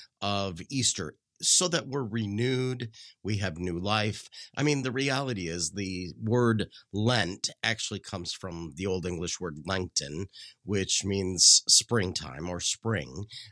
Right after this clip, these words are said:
Um, and, you know, the actual, uh, the Latin word is quadragesima,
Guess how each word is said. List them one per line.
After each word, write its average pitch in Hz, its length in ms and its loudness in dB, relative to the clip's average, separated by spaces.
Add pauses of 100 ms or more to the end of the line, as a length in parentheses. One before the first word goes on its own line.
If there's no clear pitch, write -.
Um, 117 400 2 (160)
and, 131 400 0 (160)
you 147 200 -8
know, 131 180 -2
the 120 200 -4
actual, 113 680 -4
uh, 95 220 -8
the 87 160 -10
Latin 98 400 -6
word 85 160 -8
is 95 140 -6
quadragesima, 82 1040 -4